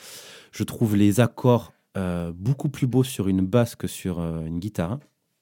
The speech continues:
Je trouve ça remplit le spectre, c'est, c'est profond, c'est beau, c'est mél-, c'est mélancolique, il y a tout.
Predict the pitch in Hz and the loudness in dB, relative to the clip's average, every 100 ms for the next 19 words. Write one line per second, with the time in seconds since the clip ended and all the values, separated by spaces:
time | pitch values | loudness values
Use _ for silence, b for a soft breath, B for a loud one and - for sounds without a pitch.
0 | _ _ _ _ - - - - - 98 | _ _ _ _ -18 -16 -12 -10 -4 -2
1 | 85 98 - 107 - 117 107 - 98 - | -2 -4 -4 -8 -4 -2 -2 -4 -10 -6
2 | 92 90 85 B B B B B B - | -4 -4 -6 B B B B B B -8
3 | - - 131 139 - 127 131 - 107 95 | -8 -4 4 6 8 6 6 4 2 6
4 | 127 131 - 104 104 98 - 95 95 110 | 4 4 4 4 4 0 -2 0 2 2
5 | 113 113 117 - 98 - 131 | 2 0 0 0 -4 -2 -4